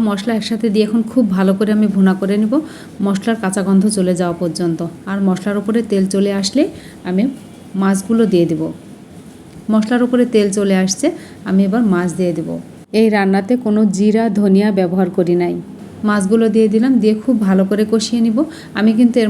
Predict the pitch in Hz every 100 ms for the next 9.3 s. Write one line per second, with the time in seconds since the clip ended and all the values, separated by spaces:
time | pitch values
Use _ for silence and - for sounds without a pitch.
0 | 208 208 226 233 202 190 196 208 214 220
1 | 214 - 285 302 - - - _ - 226
2 | 247 254 247 208 214 247 240 240 202 196
3 | 190 226 220 190 190 185 269 - - -
4 | 185 202 202 220 254 302 294 - - 240
5 | 220 202 202 214 220 190 180 208 214 226
6 | 196 190 185 185 320 - - - - -
7 | - - - - 196 208 220 214 208 226
8 | 220 233 262 269 254 - 196 185 180 180
9 | 180 -